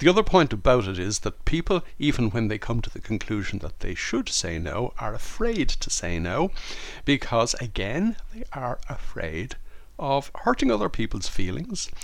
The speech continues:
or diminishing their standing with other people. It all boils down to the same thing that I mentioned a minute ago, our obsession with this drug of approval. But when you let yourself out,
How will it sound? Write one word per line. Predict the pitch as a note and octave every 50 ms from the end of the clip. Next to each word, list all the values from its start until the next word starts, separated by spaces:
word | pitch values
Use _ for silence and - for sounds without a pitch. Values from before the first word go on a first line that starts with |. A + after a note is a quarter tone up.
| - - - - - - -
or | - C#3+ C#3+ C#3 C#3+ C#3+
diminishing | C3+ A2 B2 B2 D3 E3+ F#3+ F3+ - - D#3+ D3+
their | C#3+ C#3 C3+ C#3
standing | - - - - E3 D#3 C3+ A2 G2 G2 F#2+ F#2
with | G2 G2+
other | G#2 F#2 F2+
people. | E2 - - G2 G#2 - -
It | D#2
all | D#2 G2+ B2+ B2+
boils | G#2 F2+ F2 G2+ F#2 F2+ -
down | - A2 A#2 A#2 G2+ -
to | - -
the | -
same | - - G#2+ G#2 G#2 G#2
thing | - - G2 F#2+
that | - F#2 E2+
I | E2+
mentioned | E2+ F2 F2 E2+ - - E2+ E2+
a | E2+
minute | A2 B2+ B2 -
ago, | - - E2 D#2+ F2
our | F#2 F#2+
obsession | F#2+ F#2+ - - - C#2 - - - - - - - - - - - - -
with | - - -
this | - - -
drug | - - - G#2 D2 D2 - - - - - - - - - - - - - - - -
of | - - - C#2
approval. | - - - - B1+ A#1 - - - - - - - - - - - - - - - - - - - - - -
But | - A#2 A2
when | B2 A#2
you | G2
let | G#2+ D3 D#3 - -
yourself | D#3+ - - D3 C3+ B2+ A#2+ -
out, | G#2+ F#2+ - - - -